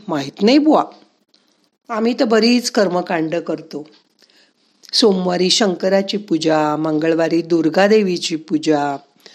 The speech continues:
शनिवारी शनीची पूजा. आता नेमकं काय कळत नाही, पाऊस कशामुळे पडला का कुठल्या प्रार्थनेचं हे फळ आहे."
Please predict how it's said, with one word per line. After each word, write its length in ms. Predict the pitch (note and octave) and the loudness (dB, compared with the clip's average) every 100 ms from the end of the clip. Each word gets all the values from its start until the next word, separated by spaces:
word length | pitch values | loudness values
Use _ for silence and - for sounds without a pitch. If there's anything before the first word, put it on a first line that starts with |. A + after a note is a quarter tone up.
| - - | -20 -10
शनिवारी 600 | - A3+ G3+ G3+ G3+ G#3 | -2 2 4 4 4 2
शनीची 480 | G3+ B3 C4 A3 G#3 | 2 4 4 2 -2
पूजा. 680 | G#3 F3+ D#3 D#3+ D#3 D3+ E3 _ _ _ | -4 -6 0 0 2 -2 -6 _ _ _
आता 220 | E3+ D3+ | -4 0
नेमकं 460 | G3+ G#3 F3+ E3+ B3+ | 2 4 2 0 -2
काय 200 | B3+ B3 | 2 0
कळत 400 | B3 B3 B3 B3+ | 2 4 4 4
नाही, 260 | C4 G3+ G3 - | 2 2 0 -2
पाऊस 320 | F#3+ D#3+ E3+ - | 2 4 2 2
कशामुळे 600 | G3 - E3+ D#3+ E3 E3 | 2 2 0 0 0 0
पडला 480 | E3 D3+ D3+ D3+ D3+ - - - - _ - | 0 0 2 0 -2 -14 -20 -20 -20 _ -2
का 80 | G3+ | 0
कुठल्या 460 | G#3 G#3 - G3 | 0 -2 2 0
प्रार्थनेचं 800 | G3 G3+ D3 - - A3 G#3+ G#3+ | 2 2 2 0 2 4 4 4
हे 140 | G3 G3+ | 2 2
फळ 360 | G#3 E3 D#3+ | 2 4 4
आहे." 220 | D#3 D3+ | 6 4